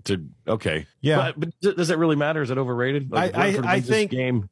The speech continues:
Speaker 2: I think as much as anything, you wanna go out and execute. You don't wanna, I mean, Weatherford left thir-, le-, Weatherford left six points on, on, on the board, off the board, m-,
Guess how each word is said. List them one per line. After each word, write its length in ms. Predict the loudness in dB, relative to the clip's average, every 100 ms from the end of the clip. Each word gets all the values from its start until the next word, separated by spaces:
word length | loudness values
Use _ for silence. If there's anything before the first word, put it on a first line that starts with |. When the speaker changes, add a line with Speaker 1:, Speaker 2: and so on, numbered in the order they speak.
| -4
Speaker 2:
I 100 | -2
think 240 | 0 0
as 120 | 0 2
much 240 | 2 2
as 100 | 0
anything, 500 | 2 2 2 0 0
you 100 | 0
wanna 240 | 2 2 2
go 180 | 2
out 220 | 2 0 -2
and 100 | -2
execute. 600 | -2 -6 -12 -10 -10 -8
You 120 | -2
don't 220 | -2 0
wanna, 320 | 0 0 0 -4 -12 -4
I 80 | -2
mean, 380 | 0 -4 -8 _ -2
Weatherford 380 | 0 0 -2
left 260 | 0 0 0
thir-, 220 | 0 0 -2
le-, 240 | 0 0 -2
Weatherford 380 | -2 0 0 0
left 220 | 0 0
six 200 | -2 -2
points 320 | -2 -2 0 0
on, 280 | 0 -2 -4
on, 260 | -2 -2 -4 _
on 140 | -2 0
the 80 | 2
board, 320 | 2 2 2
off 280 | -2 -2 -4
the 80 | -4
board, 500 | 0 2 2 -2 -8 -16 _ _ -4
m-, 80 | -4